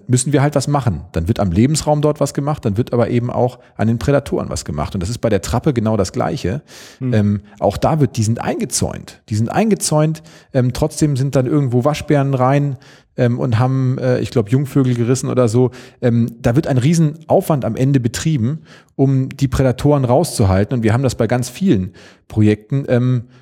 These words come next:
Speaker 1: wo eben auch auf den, auf, ich weiß jetzt, ich weiß nicht mehr den Namen der Inseln, ähm,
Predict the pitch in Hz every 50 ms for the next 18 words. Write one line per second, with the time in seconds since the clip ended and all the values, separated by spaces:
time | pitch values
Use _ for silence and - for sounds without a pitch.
0 | _ _ _ - 123 120 - - 139 139 135 127 123 120 117 107 - - - 120
1 | 110 - - 113 117 - - - 127 117 117 113 67 101 104 - - - 104 92
2 | - 95 92 - - - - - - - 95 - 101 95 98 95 92 92 92 92
3 | 95 92 87 - 117 120 123 120 127 120 117 117 113 - 101 101 101 101 101 101
4 | 95